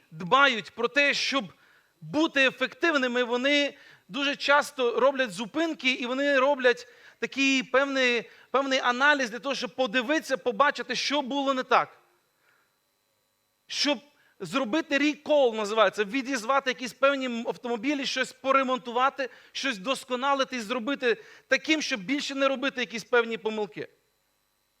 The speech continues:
Коли, а, не було війни, коли не було коронавіруса, а, коли ми не мали тих викликів, які ми маємо сьогодні, а, ми жили церквою, а, яка,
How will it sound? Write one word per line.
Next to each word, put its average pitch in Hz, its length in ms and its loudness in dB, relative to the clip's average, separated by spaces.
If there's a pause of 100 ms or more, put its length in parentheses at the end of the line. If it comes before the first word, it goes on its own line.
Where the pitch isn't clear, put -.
(300)
Коли, 285 400 2 (260)
а, 208 240 6
не 247 240 4
було 294 320 0
війни, 240 300 -2
коли 233 240 -4
не 285 140 2
було 277 280 -2
коронавіруса, 240 840 0 (300)
а, 190 200 4
коли 247 260 -2
ми 294 180 2
не 302 120 2
мали 269 500 4
тих 247 380 -4
викликів, 254 500 -2
які 254 340 -2
ми 254 280 0
маємо 247 400 0
сьогодні, 240 720 -2 (300)
а, 214 240 6
ми 262 260 0
жили 262 460 2 (300)
церквою, 233 680 2 (240)
а, 202 340 6
яка, 254 680 4